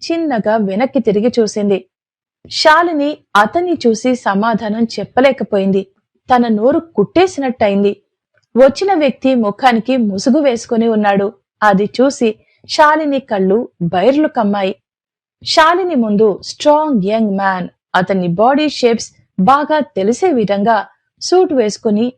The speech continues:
నిల్చొనున్నాడు. కాని అతని ముఖానికి నల్ల ముసుగు మాస్క్ లాంటిది వేసుకొని ఉన్నాడు. దాంతో సగం ముఖం కనపడటం లేదు. శాలిని నోరు తెరుచుకొని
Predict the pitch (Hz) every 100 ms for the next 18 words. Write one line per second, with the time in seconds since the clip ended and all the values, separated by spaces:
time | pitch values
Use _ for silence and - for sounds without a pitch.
0 | - 190 190 240 285 240 214 208 202 196
1 | _ _ 202 180 220 339 _ _ _ -
2 | 277 403 392 311 233 - 214 208 240 240
3 | 202 185 220 311 320 202 202 220 240 277
4 | - - 196 240 302 - 226 196 190 180
5 | 175 190 220 - 220 359 - _ - 226
6 | 220 196 190 185 _ _ _ _ 185 240
7 | 311 349 320 311 311 214 185 311 349 311
8 | - 302 277 247 330 - 269 208 190 185
9 | - _ _ _ - - 214 226 233 214
10 | 226 202 180 208 226 196 214 - 320